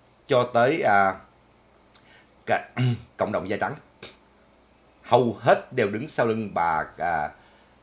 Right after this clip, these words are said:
Hillary Clinton. Còn bây giờ quý vị, bà Kamala Harris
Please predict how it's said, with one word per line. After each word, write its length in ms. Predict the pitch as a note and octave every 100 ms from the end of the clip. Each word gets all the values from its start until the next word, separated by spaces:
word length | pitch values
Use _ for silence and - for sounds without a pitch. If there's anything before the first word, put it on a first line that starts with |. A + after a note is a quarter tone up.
| _ _
Hillary 440 | F3 F#3 D#3 B2+
Clinton. 360 | A#2 A2 G2 F#2+ - _ _ _ _ _
Còn 180 | A2 G#2+
bây 140 | A#2+
giờ 180 | G#2+ F2+
quý 60 | B2+
vị, 180 | F2 F2+ - - - _ _ _ _ _
bà 180 | G2+ G2+
Kamala 420 | - - C3+ B2+
Harris 300 | A#2 B2 D#3